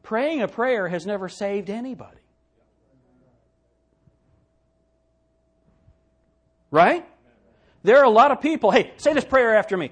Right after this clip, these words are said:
I believe Jesus Christ is the Son of God." You're saved. You're going to heaven. They don't even know what they've said. Do you know what they've done? They've believed in vain. That's it. Um, there are people,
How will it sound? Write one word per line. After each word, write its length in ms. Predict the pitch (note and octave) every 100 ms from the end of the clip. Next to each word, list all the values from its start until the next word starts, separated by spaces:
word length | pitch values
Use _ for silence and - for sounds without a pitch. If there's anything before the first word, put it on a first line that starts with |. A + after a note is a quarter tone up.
| _
I 120 | G3+
believe 180 | A3 G#3
Jesus 180 | F#3+ F#3
Christ 220 | G3+ F#3
is 60 | D#3+
the 20 |
Son 120 | F3
of 40 | E3
God." 220 | C3 A2+
You're 120 | D#4+
saved. 380 | - E4 E4 A#2
You're 100 | D4
going 200 | A3+ G3
to 80 | G#3
heaven. 260 | C#4 C#3+ - _ _ -
They 80 | E4
don't 100 | F#4+
even 220 | D4 G#3+
know 100 | A3+
what 220 | A#3 A3+
they've 180 | A3 G#3+
said. 440 | - D4+ D4+ B2+ - _
Do 80 | -
you 40 | G#3+
know 40 |
what 80 | A#3
they've 160 | A#3+
done? 240 | G#3+ A#3+ C#4 _ _ -
They've 340 | D#3 G3 D#3+
believed 880 | C3 C#3 C#3 D#3+ A#3 C4 C4+ C4+ - _ _ _ _ _ -
in 320 | F3+ E3 C3+
vain. 800 | A2 D#3+ F#3 F#3 C3+ G#2+ F2 - _ _ _ _ _ _ _ _ _ _ _ _ _ _ _ _ _ _ _ _ _ _ _ _ _ _ -
That's 180 | F3+ A3+
it. 180 | A#3+ - _ _ _ -
Um, 420 | D3+ C#3+ C3+ A#2 _ _ _ _ _ _ _ _ _ _ _ _ _ _ _ _ -
there 240 | C#3 A3+ A3+
are 100 | G#3+
people, 580 | B3+ C4 D#3+ G#2+ -